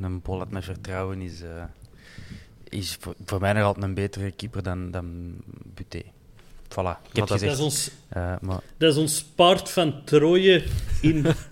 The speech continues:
Speaker 3: <laughs> in de strijd voor play-off één.
Speaker 2: Ik dacht dat dat de Dekker was.
Speaker 1: Ja.
Speaker 2: Dat is dan Odysseus
Speaker 3: Ook.
Speaker 2: of zo.
Speaker 3: <laughs> Dat is, eh, ze komen van alle kanten bij Gent en ze hebben het gewoon niet gezien.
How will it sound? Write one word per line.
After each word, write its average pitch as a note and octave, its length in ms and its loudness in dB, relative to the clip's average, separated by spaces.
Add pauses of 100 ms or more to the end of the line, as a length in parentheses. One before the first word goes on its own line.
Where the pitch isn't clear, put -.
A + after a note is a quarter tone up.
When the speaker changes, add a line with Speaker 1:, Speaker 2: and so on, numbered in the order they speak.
(240)
Speaker 3:
<laughs> - 580 -2
in F3+ 80 6
de D#3+ 100 6
strijd E3 580 6
voor F3 160 8
play-off D#3+ 420 6
één. D#3+ 240 2
Speaker 2:
Ik - 560 -6
dacht B2 200 0
dat C#3+ 100 6
dat A#2 160 4
de G#2+ 120 0
Dekker B2 340 2
was. G#2 300 -2
Speaker 1:
Ja. C#3 80 0 (640)
Speaker 2:
Dat B2 100 4
is A#2 60 4
dan B2 160 6
Odysseus B2+ 480 12
Speaker 3:
Ook. - 80 6 (120)
Speaker 2:
of - 40 -10
zo. F#2+ 280 -4 (220)
Speaker 3:
<laughs> - 320 -8
Dat D3+ 200 0
is, D3+ 160 2
eh, D#3+ 340 8 (560)
ze - 180 -8
komen G3 320 12
van F#3 160 8
alle G#3 260 10
kanten G3 360 10
bij E3+ 180 10
Gent D#3+ 300 4
en D#3+ 180 2
ze E3 80 6
hebben E3 180 8
het - 140 0
gewoon F#3+ 300 6
niet G3+ 120 2
gezien. D#3 480 0